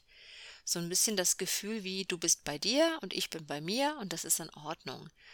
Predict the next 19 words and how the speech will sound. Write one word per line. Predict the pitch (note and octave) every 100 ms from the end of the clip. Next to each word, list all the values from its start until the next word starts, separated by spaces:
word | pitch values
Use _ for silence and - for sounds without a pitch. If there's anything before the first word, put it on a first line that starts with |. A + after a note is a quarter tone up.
| - -
Also | D3 D#3
hier | E3+ E3
haben | D#3+ F#3
sich | G3 F#3
die | - E3+
Energiefelder | E3 E3 - G#3 - F#3 F#3 F#3 F3+ F3+
nicht | E3 -
mehr | E3 D#3+
überschnitten, | D#3 D3 - F#3+ A#3+ D#4+ E4+ - - - _
sondern | - F#3 F3+ E3+
sind | E3+ E3+
nur | F#3
aneinander | E3 E3 E3 F#3 G3+ D3
gestoßen. | - - - C#3+ - - - _ - - - _ _ - - - - - - _ _
Und | F3+ E3 E3 F3+
wir | F3
sind | E3+ G3 G3
dann | F#3+ B3 C4+ -
einfach | F#3+ G3 A3 - G#3 G3+ G#3+ -